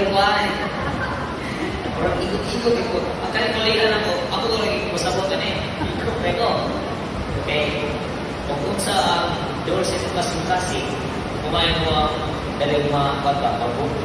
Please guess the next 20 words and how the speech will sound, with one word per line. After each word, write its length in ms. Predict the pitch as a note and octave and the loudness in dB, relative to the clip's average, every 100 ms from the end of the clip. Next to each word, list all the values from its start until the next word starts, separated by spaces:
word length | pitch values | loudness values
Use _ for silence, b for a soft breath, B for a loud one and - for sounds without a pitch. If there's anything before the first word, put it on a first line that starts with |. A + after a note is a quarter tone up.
| - | -2
mga 320 | - C4 B3+ | -2 0 0
sana, 160 | - F#3+ - - - - - - - - - - - | 0 -2 -2 -2 -4 -4 -4 -4 -4 -4 -4 -4 -2
mas 200 | - - - | -2 -2 -2
madali 400 | C#3 C#3+ D3+ D#3+ | -2 0 0 2
masabtan. 560 | E3 D#3 - - F3+ F3 - - - - | 2 2 2 2 2 2 -2 -4 -4 0
Di 80 | - | 2
ba? 160 | F#4 | 4
Sakto 240 | - G4 G4+ | 2 0 0
ba? 100 | - - - - - - - - | 0 -2 -4 -4 -4 -4 -4 0
Amen. 640 | D3 - - - - - - - | 4 4 4 2 2 0 -2 -2
Kung 80 | - | 0
sa 80 | A#3 | 2
Ginoo, 320 | A3+ A3+ A3 - | 2 0 -2 0
sa 80 | G#3+ | 0
lang, 320 | G#3+ - - | 0 -2 -2
may 160 | A3+ G#3+ | -4 -4
mga 160 | G#3+ | -4
punta 320 | - A3 A3+ | -4 -4 -2
sa 80 | G#3+ | -2
Ginoo. 400 | G#3 G#3 - B3 | -2 0 2 2